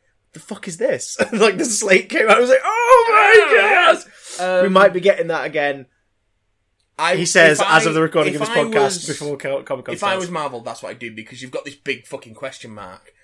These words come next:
Speaker 2: and now, and everything's come out for this year,
Speaker 1: Mm-hmm.
Speaker 2: and we've got a sense of what the M C U is gonna look like post Endgame, 'cause we've seen a movie set in it.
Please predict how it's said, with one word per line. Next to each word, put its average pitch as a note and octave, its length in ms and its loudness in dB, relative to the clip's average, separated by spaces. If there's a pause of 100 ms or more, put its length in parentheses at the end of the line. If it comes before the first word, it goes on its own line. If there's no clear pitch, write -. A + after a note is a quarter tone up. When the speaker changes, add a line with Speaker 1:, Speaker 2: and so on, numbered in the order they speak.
(320)
Speaker 2:
and A#2+ 380 -16
now, B2 460 -8
and C#3 160 -16
everything's E3+ 400 -6
come - 100 0
out D3+ 180 -8
for B2+ 80 -20
this B2+ 160 -14
year, D3 360 -10 (340)
Speaker 1:
Mm-hmm. - 220 -20 (1080)
Speaker 2:
and B2 320 -18
we've B2+ 140 -20
got D3 160 -10
a C#3 40 -14
sense C#3+ 280 -12
of C3+ 120 -20
what C3+ 200 -12
the C3+ 100 -10
M C3 100 -10
C B2+ 120 -20
U B2 80 -14
is B2 60 -18
gonna A#2+ 160 -20
look A2+ 140 -18
like G#2+ 280 -16
post - 480 -20 (1120)
Endgame, A#2+ 400 -10
'cause - 100 -20
we've G2+ 80 -18
seen C#3 220 -10
a A#2+ 40 -18
movie A2 280 -20
set - 240 -12
in G#2+ 80 -16
it. G#2+ 240 -16